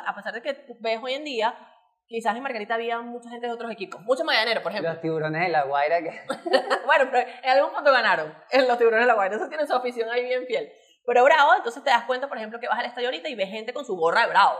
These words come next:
Speaker 1: ¿Y de qué equipo eres tú? No, mira, yo era de Magallanes, pero es que yo soy de Margarita y ahora soy de Bravo, pues. Entonces, bueno, eso va con los años, eh, poco a poco. Eh, pero le,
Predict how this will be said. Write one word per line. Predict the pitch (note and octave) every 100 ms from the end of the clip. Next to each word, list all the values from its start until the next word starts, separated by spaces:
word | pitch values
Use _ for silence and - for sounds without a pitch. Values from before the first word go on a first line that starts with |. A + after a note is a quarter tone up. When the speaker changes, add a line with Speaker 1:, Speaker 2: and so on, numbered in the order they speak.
| - - _
Speaker 1:
¿Y | G#3
de |
qué | A3
equipo | A3 B3
eres | C4
tú? | C4+
No, | B3+ C#4+
mira, | C4
yo | D3+ D#3
era | E3+
de | C#4+
Magallanes, | F3+ - C4 E3
pero | D3+
es | D3
que | F#3 F3 -
yo | E3
soy | D3+
de | F3
Margarita | B3 C#3+ E3
y | G3
ahora | C3
soy | - C#3
de |
Bravo, | C4+ E3 - -
pues. | C#3 - _ _ _
Entonces, | A3+ A#3+ E4
bueno, | A#3 G3+
eso | A#3+ D#4
va | D4
con | D4
los | G#3 F3
años, | - - - _ _ _ D3
eh, | F#3 F3 - _
poco | G3+ G3+
a | G#3+
poco. | F#3 - C3+ - _ -
Eh, | F#3+ F3+ F3 D#3+ D#3+
pero | A3
le, | A3+ A3+